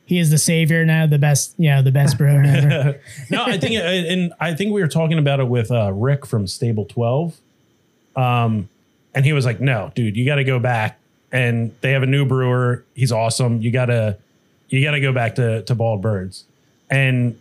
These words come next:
Speaker 2: I mean, I'm glad we went and, you know, dove back into them because every beer that I've had in the last, you know, I had,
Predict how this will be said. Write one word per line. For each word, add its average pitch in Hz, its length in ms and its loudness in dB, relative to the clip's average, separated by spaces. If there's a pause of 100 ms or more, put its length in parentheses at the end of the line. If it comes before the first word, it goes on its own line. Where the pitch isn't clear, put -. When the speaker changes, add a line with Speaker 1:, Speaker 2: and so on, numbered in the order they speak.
Speaker 2:
I 139 120 -2
mean, 131 160 2
I'm 135 160 0
glad 135 260 0
we 131 140 2
went 123 320 0 (340)
and, 120 300 0 (580)
you 135 100 0
know, 107 240 -2 (160)
dove 143 280 0
back 127 240 -2
into 156 240 0
them 123 160 0
because 120 500 0 (460)
every 156 260 0
beer 147 240 2
that 135 160 0
I've 120 160 -2
had 143 480 -2 (840)
in 139 140 0
the 131 100 2
last, 127 440 -2
you 143 140 0
know, 113 140 0
I 123 100 2
had, 123 320 0